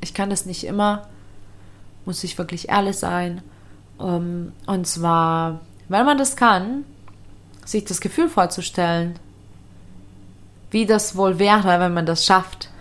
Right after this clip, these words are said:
Wenn man das etwas schafft, wovor man jetzt Angst hat, <laughs> wenn man sich vorstellt, was das alles für Gefühle bringt, das tut dann auch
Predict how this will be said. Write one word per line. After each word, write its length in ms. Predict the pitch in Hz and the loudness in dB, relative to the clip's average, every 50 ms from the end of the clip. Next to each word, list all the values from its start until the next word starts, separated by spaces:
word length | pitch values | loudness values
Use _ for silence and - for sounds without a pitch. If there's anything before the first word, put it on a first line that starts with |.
| - - | -8 0
Wenn 180 | 175 214 240 269 | 2 4 4 6
man 160 | 262 247 220 | 6 4 4
das 240 | 214 214 - - - - | 4 0 0 0 2 2
etwas 460 | 254 269 - 285 277 269 269 - - | 2 2 2 2 0 0 0 0 0
schafft, 420 | 208 190 185 - - - - 196 | 0 0 0 -2 -8 -12 -10 -6
wovor 300 | 170 180 170 - - 190 | -6 -6 -4 0 0 0
man 140 | 185 185 180 | 0 0 0
jetzt 260 | 185 190 196 - - | -2 -4 -4 -4 -2
Angst 360 | - 220 226 214 - - - | -2 -2 -2 -2 -6 -6 -4
hat, 200 | 165 151 175 - - - - - - - - - - - - | -2 -2 -2 -4 -6 -12 -16 -16 -16 -16 -16 -18 -18 -18 -18
<laughs> 540 | - - - - - - - - - - - | -18 -18 -18 -18 -18 -18 -18 -18 -14 -8 -4
wenn 140 | 208 226 240 | -2 2 4
man 140 | 254 254 240 | 4 4 2
sich 180 | 240 226 - | 0 -2 0
vorstellt, 760 | - 233 214 220 233 - - - - - 165 180 190 202 202 - - - - - - - - | 4 6 6 6 6 2 -2 -4 -4 -2 -2 -2 -2 -4 -6 -10 -14 -16 -18 -18 -18 -6 2
was 200 | 196 220 240 - | 4 4 4 4
das 160 | 339 - - | 2 -2 0
alles 440 | - - 196 190 185 190 208 - - | 0 0 2 2 2 2 2 0 -2
für 140 | - 180 175 | -4 -4 -4
Gefühle 640 | 180 180 - - - 220 220 208 190 180 185 - - - - - - - - - - - | -4 -6 -6 -2 0 2 2 4 4 2 0 -2 -8 -12 -20 -20 -20 -20 -20 -20 -20 -16
bringt, 560 | - - 185 175 165 160 160 170 - - - - - - - - - - - - - - - - - - - - - - - - - - - | -10 -6 -4 -4 -4 -4 -6 -8 -12 -16 -20 -20 -20 -20 -20 -20 -20 -20 -20 -20 -20 -20 -20 -20 -20 -20 -20 -20 -20 -20 -20 -20 -10 -2 4
das 760 | 202 196 196 196 202 202 196 - - - - - - - - - - - | 6 8 8 8 6 4 4 2 0 0 0 -2 -4 -6 -12 -20 -12 -6
tut 180 | 202 202 175 | -6 -4 -2
dann 140 | 196 160 147 | -2 -2 -2
auch 160 | 147 156 170 | -2 -2 -2